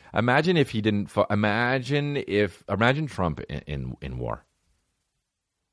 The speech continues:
with a helmet on and shit. He gets shot. Pff,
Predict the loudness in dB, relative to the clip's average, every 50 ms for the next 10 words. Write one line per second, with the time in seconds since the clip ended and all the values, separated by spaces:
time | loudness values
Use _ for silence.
0 | _ _ _ _ _ -2 0 2 2 2 2 2 0 0 0 -2 -2 -4 -4 -4
1 | -4 -6 -6 -6 _ _ -20 -20 -20 _ -20 -20 _ _ _ _ _ _ _ _
2 | _ _ _ _ _ _ _ _ _ _ _ _ _ _ _ _ _ _ _ _
3 | _ _ _ _ _ _ _ _ _ _ _ _ _ _ _ _ _ _ _ _
4 | -6 -4 -2 0 0 -2 0 0 0 0 0 0 -4 _ _ -6 -6 -6 -6 -10